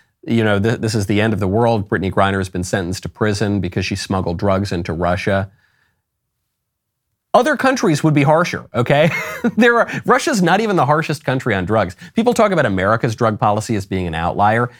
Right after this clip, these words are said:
Yes, it is an outlier, not in the harshness we have on drugs, but in our leniency. We are insanely lenient on drugs. That's why, that's a lot of the reason why our life expectancy is declining, because so many people are hooked on drugs and O D ing left and right. Maybe we could learn a lesson here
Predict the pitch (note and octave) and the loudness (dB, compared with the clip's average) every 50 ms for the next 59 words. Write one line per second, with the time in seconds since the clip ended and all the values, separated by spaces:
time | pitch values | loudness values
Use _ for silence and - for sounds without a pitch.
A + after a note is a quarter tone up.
0 | _ _ - D#3 E3 D#3+ - C#3 - - E3 F#3 F3+ F#3 B2 F#2+ F2+ D#2+ D2 D#2+ | _ _ 2 2 2 2 0 -4 -2 0 0 0 2 0 0 0 -2 -2 -2 -2
1 | D2 D2+ C#2+ C2+ C2+ E2+ G2+ B2 D#3 - - - D3+ B2+ G2+ F2+ E2+ - - - | -4 -4 -4 -6 -4 0 2 2 2 2 0 -2 -2 0 -2 -2 -4 -2 -2 0
2 | F3+ F#3+ - - - G2+ F#2 - - F2+ G2 F#2 E2+ E2 D#2+ D#2 C#2+ - C#2+ C#2 | 0 0 -2 -4 -4 -6 -6 -4 -6 -4 -2 -2 -2 -2 -4 -6 -6 -6 -6 -6
3 | F2 G#2 - _ - - _ - C3+ D3+ D#3+ E3 E3 D3 B2 G#2+ G#2 A#2 C#3+ F#3 | -6 -8 -10 _ -20 -6 _ 0 2 2 2 2 2 2 2 0 0 0 0 2
4 | G#3+ G#3 D#3 A2 - - - A#1 D#2+ A2 C3+ D3+ D3+ - - F3 D#3+ C#3+ - - | 2 2 0 0 -2 -6 -10 -6 -2 0 0 0 0 0 0 0 0 0 -2 -2
5 | - - F3+ F#3 F3+ F3+ E3+ D3+ C#3 D#3 F3 F3 D#3+ C#3 B2 - - A#2 A2+ G2 | 0 0 2 2 2 2 2 2 2 2 2 2 2 0 0 -2 -2 -2 -2 0
6 | A2 C#3 D#3+ D3+ G#2 G#2+ - - - - - B2+ C#3+ - F3 - - - - - | 2 2 2 2 2 -2 -8 -14 -20 -4 -2 -2 2 2 2 2 2 0 -2 -2
7 | D3 C#3+ - - _ _ _ _ - G#2 G#2 F#2+ B2 C3+ E3 G3 F#3 C3+ A2+ G#2+ | -2 -2 -4 -10 _ _ _ _ -8 -6 -2 0 2 2 4 2 2 0 0 -2
8 | G2+ G2+ A2 G#2 G2 G2+ G#2 G#2 F#2+ F2+ G2 B2+ C3 - B2 - - A2+ G2 - | -2 -2 0 0 2 2 2 2 2 2 0 0 0 -2 -6 -4 -4 -4 -4 -4
9 | G2+ G2 - G2+ F#2+ - - F#2+ - - D3 E3 D3 G2 F2+ F#2+ - - - - | -4 -4 -4 -4 -4 -4 -8 -8 -2 0 0 0 0 -2 -4 -6 -10 -14 -20 -8
10 | _ D3+ D3+ C#3+ - - F3+ F3 F3 E3 D3 C#3+ F3+ E3+ E3 C#3 A#2 A2 D3+ D3+ | _ 0 0 0 2 0 0 0 2 0 0 0 0 0 0 0 0 0 0 0
11 | D3 - C3 A2+ G#2 - B2+ C3 B2+ A2+ - G#2 - - A#2+ B2 A#2+ A#2 A2 C3+ | 0 0 0 0 0 0 0 0 0 0 -2 -4 -4 -2 -2 -2 -2 0 0 0
12 | D3 D3+ A2+ F#2+ F#2 G2 - _ - - - A2 A2+ A2+ G#2+ - - - A#2+ C3 | 0 0 0 -2 -4 -6 -8 _ -16 -8 -4 -2 0 0 -2 -4 -6 -4 -2 0
13 | C#3+ B2+ F2 D#2 G2 A2 C3 D3 D#3 D3 C#3+ A#2+ A#2 A#2+ A#2+ A2+ G#2 F#2 F#2+ G#2+ | 0 0 0 -2 -2 0 0 -2 -2 -2 -2 -2 0 0 0 0 0 -2 -2 -2
14 | C3 - - G#2 F2 F2 F2+ C#2+ B1+ | -2 -4 -4 -6 -4 -4 -6 -8 -10